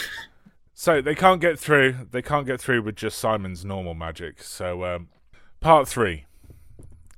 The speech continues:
This is my title of part three. The magic helmet that's an incredibly powerful, potentially world-ending doomsday device that hundreds have lost their life over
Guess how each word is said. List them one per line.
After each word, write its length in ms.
This 220
is 120
my 140
title 380
of 80
part 260
three. 260
The 60
magic 380
helmet 380
that's 300
an 120
incredibly 640
powerful, 480
potentially 540
world-ending 760
doomsday 520
device 440
that 140
hundreds 400
have 140
lost 240
their 120
life 300
over 320